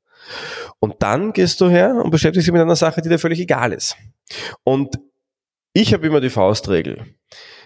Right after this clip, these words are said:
Ich mache das so lange, bis ich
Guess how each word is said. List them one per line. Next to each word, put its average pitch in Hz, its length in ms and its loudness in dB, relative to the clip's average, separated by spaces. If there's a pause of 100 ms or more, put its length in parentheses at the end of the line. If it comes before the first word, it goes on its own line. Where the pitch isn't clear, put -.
(440)
Ich 123 100 4
mache 139 180 2
das 170 200 0
so 160 100 4
lange, 139 580 2 (420)
bis - 280 0
ich - 420 0